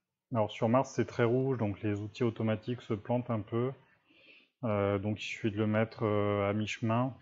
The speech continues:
Après, ça dépend quelle est la balance des blancs au départ dans le logiciel. Ça, j'ai, c'est des images que j'ai fait hier. Il y a une dominante rouge encore plus que d'habitude.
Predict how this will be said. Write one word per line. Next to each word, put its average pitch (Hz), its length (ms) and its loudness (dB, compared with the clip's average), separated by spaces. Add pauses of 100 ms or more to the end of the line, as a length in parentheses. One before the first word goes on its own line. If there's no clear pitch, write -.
(340)
Après, 113 240 6
ça 123 140 6
dépend 117 220 8
quelle 117 180 4
est 117 60 8
la 110 120 10
balance 110 300 4
des 107 140 2
blancs 117 240 2
au 107 60 2
départ 113 320 2
dans 107 140 0
le 101 300 0
logiciel. 104 540 0
Ça, 113 320 2
j'ai, 101 140 0
c'est - 220 -2
des 110 180 4
images 120 240 6
que 117 100 4
j'ai 107 140 6
fait 131 300 6
hier. 127 440 4
Il 127 60 2
y - 20 4
a 107 40 4
une 104 140 2
dominante 113 440 2
rouge 123 300 0
encore 104 300 -2
plus 123 220 -6
que 110 320 0
d'habitude. 110 640 -2